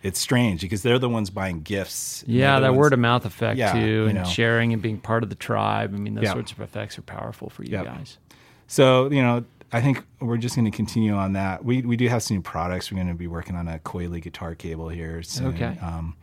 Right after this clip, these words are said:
Speaker 1: um, yeah, and, and, you know, getting in further into our, our dealer market, try to do that. But definitely, you know, our focus has always been, like, custom work for people and,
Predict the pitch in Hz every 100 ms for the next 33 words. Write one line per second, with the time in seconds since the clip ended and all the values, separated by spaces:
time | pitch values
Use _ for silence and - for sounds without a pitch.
0 | - - - - _ _ _ _ _ -
1 | 90 85 76 82 - _ _ 110 82 -
2 | - _ - 98 92 101 95 90 - 95
3 | 85 82 - - _ - 101 98 92 -
4 | 98 92 90 82 95 87 82 87 - 85
5 | 76 87 85 82 80 78 87 80 - -
6 | _ _ - 208 - 90 80 80 78 78
7 | 69 92 113 113 98 95 90 80 85 -
8 | 92 87 80 87 85 80 90 85 78 95
9 | - 92 87 85 - 87 80 82 - 80
10 | 80 80 76